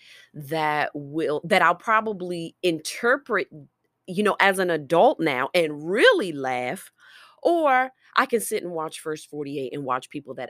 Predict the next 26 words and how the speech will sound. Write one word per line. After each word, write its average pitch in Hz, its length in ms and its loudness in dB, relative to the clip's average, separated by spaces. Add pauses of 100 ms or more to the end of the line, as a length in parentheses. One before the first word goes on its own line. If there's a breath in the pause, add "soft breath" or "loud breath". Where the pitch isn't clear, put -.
I 156 120 2
don't 165 200 -6
know 151 220 -6
get 143 200 -8
murdered 147 560 -4
and 135 220 -8
mothers 165 400 -4
that 139 220 -6
I 165 100 2
don't 165 180 -6
know 151 360 -8
crying 165 440 -4
over 151 260 -6
their 143 200 -8
child, 151 600 -2
and 170 200 -2
then 165 140 0
I'm 170 180 4
fucking 139 320 -8
crying 147 360 -6
and 139 80 -8
now 131 180 -8
I'm 139 220 -6
fucking 131 340 -14
dirt 143 260 -12
depressed. - 640 -14